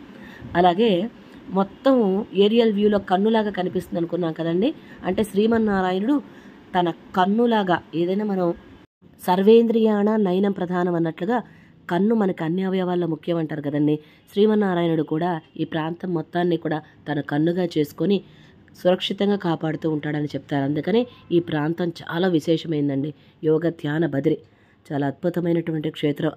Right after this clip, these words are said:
అందరూ తప్పకుండా సేవించవలసినటువంటి క్షేత్రం. మనకి ఇదంతా కూడా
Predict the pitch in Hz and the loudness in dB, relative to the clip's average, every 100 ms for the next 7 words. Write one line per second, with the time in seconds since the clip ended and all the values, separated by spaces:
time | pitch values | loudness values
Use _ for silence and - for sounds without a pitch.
0 | 143 151 160 160 139 156 170 165 160 143 | -4 -4 -4 -4 -6 -4 -2 -2 0 2
1 | 156 160 147 143 160 151 151 147 156 - | 2 0 -4 -4 -6 -6 -6 -6 -6 -4
2 | 147 156 139 - _ - - - _ 170 | -2 -4 -6 -10 _ -20 -20 -20 _ -2
3 | 160 156 151 147 - 170 156 160 180 190 | 0 2 0 0 2 0 0 -2 -4 -2
4 | 285 | -2